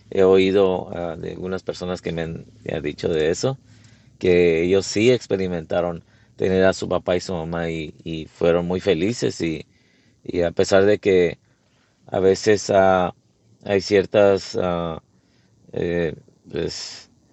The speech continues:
no todo es, ah, felicidad, sino también hay, a veces hay,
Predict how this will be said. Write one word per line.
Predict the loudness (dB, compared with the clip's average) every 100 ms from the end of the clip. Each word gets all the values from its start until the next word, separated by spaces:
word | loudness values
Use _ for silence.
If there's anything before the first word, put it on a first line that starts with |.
| _
no | 0 0 4
todo | 4 6 6 4 4
es, | 2 -2 -4
ah, | -2 -2 -4
felicidad, | -4 -4 -4 -6 -6 -6
sino | -6 -6
también | -6 -6 -6 -6
hay, | -4 -6 -8 _ _ _ _ _ -10
a | -4
veces | -2 -2 -4 -4
hay, | -2 0 -2